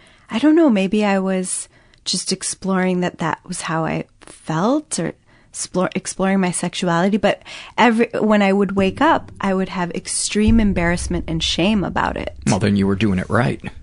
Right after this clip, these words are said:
Speaker 2: <laughs>
Speaker 1: And, you know, that never happened to me except in their house.
Speaker 2: What never happened to you?
Speaker 1: The
Speaker 2: The, the
Speaker 1: waking
Speaker 2: waking
Speaker 1: up,
Speaker 2: up.
Speaker 1: masturbating. Yeah, that didn't happen to me except in th-, that house where he molested me.
Speaker 2: Oh, it, it sounds like that, there,
Speaker 1: Mm.
Speaker 2: that was a way of you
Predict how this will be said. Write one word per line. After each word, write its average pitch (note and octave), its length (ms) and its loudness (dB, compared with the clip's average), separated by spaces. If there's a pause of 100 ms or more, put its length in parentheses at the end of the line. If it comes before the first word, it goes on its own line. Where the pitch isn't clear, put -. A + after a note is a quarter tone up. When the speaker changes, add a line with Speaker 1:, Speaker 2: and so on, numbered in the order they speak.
(160)
Speaker 2:
<laughs> - 1700 -2 (2000)
Speaker 1:
And, C4 220 6
you C4 120 6
know, C4+ 140 4
that B3+ 260 4
never A#3 320 2
happened G#3 520 0
to - 240 -2
me C4+ 320 2 (380)
except - 720 -2
in F#3+ 240 0
their F3+ 240 2
house. - 680 -2
Speaker 2:
What A#2 240 0
never G2+ 220 -2
happened F#2+ 340 -4
to - 80 -6
you? - 60 -4
Speaker 1:
The G3+ 120 4
Speaker 2:
The, G3 80 -8
the G3 60 0
Speaker 1:
waking G3 280 2
Speaker 2:
waking F#3+ 280 4
Speaker 1:
up, F#3 80 2
Speaker 2:
up. E3 120 0
Speaker 1:
masturbating. - 520 -6
Yeah, F#3 200 -4
that G3 240 0
didn't A#3+ 240 2
happen G3 380 0
to - 120 -4
me F3 240 -2 (320)
except - 380 -4
in F#3+ 180 0
th-, F#3 220 -2
that F3 240 -2
house G3 340 -2
where E3+ 120 -4
he F3 200 -6
molested D3+ 600 -6
me. - 220 -6
Speaker 2:
Oh, B2+ 100 0
it, G#2 180 -6
it - 40 -2
sounds B2+ 300 0
like - 160 -2
that, - 240 -4
there, G2 140 0
Speaker 1:
Mm. G2 160 0
Speaker 2:
that - 160 -2
was G2 120 0
a G#2 60 0
way G2 220 0
of F#2 200 -8
you G2 260 -2